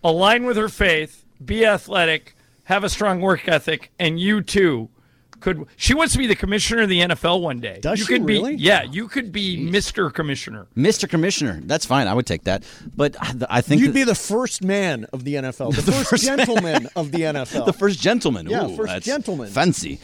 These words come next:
Speaker 3: Um, the, I, I'm actually pretty proud of being Jewish.
Speaker 1: You would, you're not gonna
Speaker 2: Sure.
Speaker 1: convert?
Speaker 2: Of course.
Speaker 3: Tough one.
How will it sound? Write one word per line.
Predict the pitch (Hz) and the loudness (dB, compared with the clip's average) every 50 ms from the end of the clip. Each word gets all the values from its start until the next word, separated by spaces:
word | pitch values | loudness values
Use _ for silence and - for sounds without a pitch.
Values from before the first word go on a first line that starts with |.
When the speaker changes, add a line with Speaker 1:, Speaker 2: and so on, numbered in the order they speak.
| - - - - - | -18 -18 -12 0 2
Speaker 3:
Um, | 139 143 147 147 147 147 151 - - - | 4 6 6 6 6 6 4 0 -4 -8
the, | 139 131 147 143 113 - - - - - 101 104 107 - - - _ _ | -4 -2 -2 -2 -2 -6 -14 -20 -18 -18 -18 -18 -18 -20 -20 -20 _ _
I, | 135 139 151 147 - | -4 -4 -4 -4 -4
I'm | 120 135 165 | -4 -4 -4
actually | 180 180 180 - 156 131 | -6 -8 -8 -10 -8 -6
pretty | - 131 98 | -4 -4 -4
proud | - - 95 95 107 110 | -4 -4 -2 0 0 -2
of | 117 | -2
being | 113 127 127 127 | -2 -4 -4 -2
Jewish. | 120 131 135 131 127 - - - _ _ _ _ _ _ _ _ _ _ _ _ _ | -2 -2 -4 -4 -6 -8 -14 -20 _ _ _ _ _ _ _ _ _ _ _ _ _
Speaker 1:
You | 160 165 160 | 0 4 6
would, | 160 165 180 185 170 | 6 6 6 6 4
you're | 156 156 160 | 2 2 4
not | 165 160 - | 4 2 2
gonna | 175 165 - | 0 0 2
Speaker 2:
Sure. | - | 2
Speaker 1:
convert? | - 151 156 175 202 226 - _ _ _ _ - - - _ _ _ _ _ _ | 2 2 4 2 2 0 -2 _ _ _ _ -18 -18 -18 _ _ _ _ _ _
Speaker 2:
Of | - - | -20 -8
course. | - - 480 - - - - - - | -6 -4 -4 -4 -6 -8 -12 -14 -14
Speaker 3:
Tough | - - - - | -16 -16 -16 -18
one. | 71 - 131 | -18 -18 -18